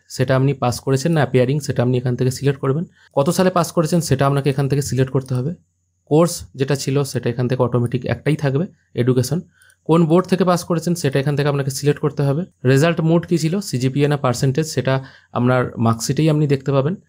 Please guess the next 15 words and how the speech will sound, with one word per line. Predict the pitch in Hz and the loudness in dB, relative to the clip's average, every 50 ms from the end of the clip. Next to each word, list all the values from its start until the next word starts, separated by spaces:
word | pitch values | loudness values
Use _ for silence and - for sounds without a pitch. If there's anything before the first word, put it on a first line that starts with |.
| - - | -2 0
যদি | 131 147 185 | 2 2 4
পার্সেন্টেজ | 196 180 156 143 135 - 185 185 202 202 | 2 2 2 2 2 0 0 0 0 -2
সিলেক্ট | - - 170 170 170 - | 0 0 0 0 0 -2
করেন, | 160 160 185 240 240 | -4 -4 -4 -4 -6
টোটাল | - - 135 123 151 151 160 | -4 -2 0 0 2 2 0
কত | 160 165 160 - | 2 0 2 2
পরীক্ষা | 156 156 156 147 139 139 - - 165 | 2 2 2 2 0 2 0 2 2
হয়েছিল, | 160 160 156 160 156 170 220 - _ _ _ _ _ _ - | 2 2 2 0 -2 -4 -4 -6 _ _ _ _ _ _ -2
আপনি | 120 135 135 180 190 190 | -2 0 4 4 4 4
কত | 190 185 196 | 4 2 2
পেয়েছেন, | 185 190 180 175 175 - 214 247 233 - - _ _ _ _ _ | 2 2 2 0 2 0 -2 -4 -4 -8 -18 _ _ _ _ _
সেটা | - - 147 139 143 | -6 -2 0 0 0
এখানে | 135 151 151 147 | 2 2 2 2
বসিয়ে | 139 139 135 - 147 139 | 2 2 2 2 2 2
দেবেন | 147 147 185 | 2 2 2